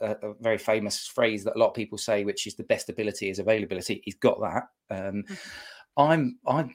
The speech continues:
Speaker 1: I, I'm with you, mate. I think we, we could get a couple more years out of him. Look, I, I wanna sort of wrap up this Leeds game, 'cause I wanna talk a little bit around seats and ticketing, um, 'cause there were some empty seats yesterday. And also,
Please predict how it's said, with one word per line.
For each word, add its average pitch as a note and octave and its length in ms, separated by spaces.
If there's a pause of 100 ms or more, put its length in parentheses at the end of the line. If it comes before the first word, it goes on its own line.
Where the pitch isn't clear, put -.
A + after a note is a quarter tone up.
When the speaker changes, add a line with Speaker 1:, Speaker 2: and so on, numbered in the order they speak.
Speaker 1:
I, D3+ 200 (100)
I'm C#3+ 160
with D3+ 140
you, A2+ 80
mate. E2+ 200
I A#2+ 120
think B2 200
we, G#2+ 160
we A#2 120
could G#2 140
get G#2+ 140
a - 40
couple G#2+ 260
more G#2+ 220
years A2+ 200
out - 140
of G2+ 60
him. F#2+ 180
Look, D3 200 (100)
I, C#3 80
I C#3+ 100
wanna F3+ 260 (400)
sort - 200
of B2 120 (400)
wrap B2 480
up - 320
this B2 360
Leeds A#2+ 320
game, F#2 260
'cause - 160
I G2+ 60
wanna A2+ 180
talk A#2+ 360
a A2 40
little G#2+ 220
bit - 180
around G2+ 520 (360)
seats - 640
and G2 140
ticketing, F2+ 640 (360)
um, G2 200
'cause G2 160
there G#2 100
were G2+ 80
some - 180
empty G2+ 240
seats - 340
yesterday. F2 460 (220)
And G#2+ 100
also, F#2+ 440